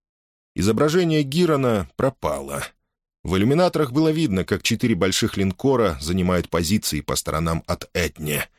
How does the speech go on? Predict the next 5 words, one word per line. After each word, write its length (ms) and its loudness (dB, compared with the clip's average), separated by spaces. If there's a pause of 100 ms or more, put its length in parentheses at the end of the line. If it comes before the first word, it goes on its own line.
(1700)
«Мы 220 0
стартуем 580 2
на 120 2
Троон 600 2
немедленно», — 840 0